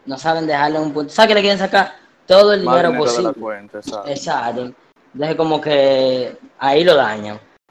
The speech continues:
Speaker 1: Por ejemplo, también los documentales me gustan mucho tipo serie. Pa Pablo Escobar me gustó bastante.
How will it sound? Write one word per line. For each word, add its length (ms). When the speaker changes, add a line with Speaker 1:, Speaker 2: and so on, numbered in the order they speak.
Speaker 1:
Por 140
ejemplo, 320
también 260
los 80
documentales 540
me 100
gustan 240
mucho 300
tipo 220
serie. 340
Pa 160
Pablo 260
Escobar 400
me 120
gustó 260
bastante. 580